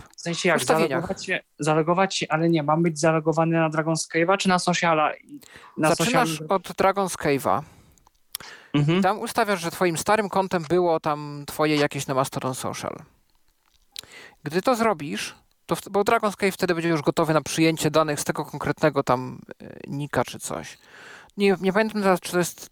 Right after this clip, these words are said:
Speaker 2: czyste wpisanie, czy to jest jeszcze jakaś autoryzacja. Bardzo możliwe, że tam jednym kontem autoryzujesz się na drugim. Nie pamiętam teraz. Natomiast, e, robisz to, e, i potem przechodzisz na sociala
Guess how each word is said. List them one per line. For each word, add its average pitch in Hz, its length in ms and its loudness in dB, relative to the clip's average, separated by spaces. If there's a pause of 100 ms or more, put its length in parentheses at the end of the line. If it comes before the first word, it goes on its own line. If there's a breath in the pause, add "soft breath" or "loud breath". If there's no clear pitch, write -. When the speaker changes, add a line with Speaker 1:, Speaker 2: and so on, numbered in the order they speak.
Speaker 2:
czyste - 260 0
wpisanie, 214 440 0
czy - 80 -10
to 202 60 -2
jest 175 80 -2
jeszcze - 140 0
jakaś 165 160 2
autoryzacja. 160 600 2
Bardzo 170 220 0
możliwe, 175 300 0
że 165 60 -8
tam 165 160 0
jednym 170 240 2
kontem 165 280 0
autoryzujesz 151 600 0
się 143 60 -6
na 143 120 0
drugim. 147 440 -2 (680 loud breath)
Nie 165 120 2
pamiętam 135 440 0
teraz. - 360 -4 (540 loud breath)
Natomiast, 165 800 0
e, 170 360 2 (920)
robisz 170 360 0
to, 180 300 2 (460 soft breath)
e, 156 680 0 (280)
i 190 300 -4
potem 202 360 0
przechodzisz 175 500 -4
na 156 200 4
sociala 143 580 0